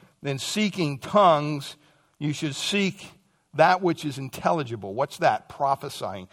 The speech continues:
Someone standing up and declaring the things of God from his word. And so the obvious reason that,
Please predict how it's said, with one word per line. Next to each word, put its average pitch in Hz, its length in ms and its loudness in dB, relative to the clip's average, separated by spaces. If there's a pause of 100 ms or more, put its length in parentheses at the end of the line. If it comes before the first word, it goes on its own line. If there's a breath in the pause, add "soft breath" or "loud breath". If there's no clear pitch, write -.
(100)
Someone 165 340 0
standing 156 480 -2
up 131 140 0
and 117 100 -8
declaring 117 720 -4 (240 soft breath)
the 131 100 -10
things 143 300 -6
of 135 140 -8
God 98 380 -2 (260 soft breath)
from 113 400 -2 (100)
his 107 380 -8 (300)
word. 113 460 -10 (1080)
And 131 80 -12
so 156 100 -4
the 143 120 -2
obvious 165 560 4
reason 135 480 0
that, 123 160 -6